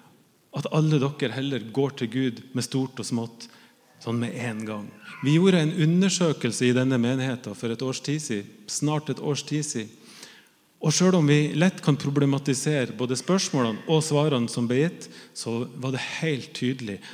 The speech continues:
at i Kraftverket så har vi ikke sånn kjempeglede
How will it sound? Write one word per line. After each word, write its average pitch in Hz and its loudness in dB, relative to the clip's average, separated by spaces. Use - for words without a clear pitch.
at - -12
i 135 -4
Kraftverket 110 -8
så - -10
har 135 -2
vi 117 -2
ikke 123 -8
sånn 143 -2
kjempeglede 143 -4